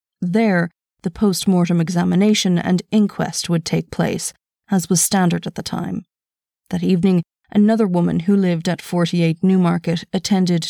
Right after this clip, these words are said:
to identify the body, Madge Hopkins. She had been with Honor Bright the night before. The two had left the house at eleven together and headed into the city centre.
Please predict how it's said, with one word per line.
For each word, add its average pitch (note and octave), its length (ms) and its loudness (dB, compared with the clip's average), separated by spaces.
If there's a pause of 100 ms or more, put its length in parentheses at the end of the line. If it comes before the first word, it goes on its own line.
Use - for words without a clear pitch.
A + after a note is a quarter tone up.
to G#3 180 0
identify F3 560 -2
the E3 100 -4
body, F3 460 -2 (320)
Madge F#3+ 460 0
Hopkins. - 760 -6 (640)
She A#3 540 0
had G#3 300 -2
been A3 200 2
with F#3 200 0
Honor F3 280 0
Bright E3+ 580 -4
the F3+ 100 0
night E3+ 240 0
before. - 580 -8 (380)
The G3 120 0
two A3+ 320 2
had G#3+ 180 -2
left G3 400 -2
the G#3 60 0
house F#3+ 420 0
at E3 100 0
eleven F3+ 440 2
together - 520 -8
and F#3 160 0
headed F3+ 360 0
into F3+ 260 -2
the E3+ 140 -6
city F3 240 -2
centre. F3 560 -4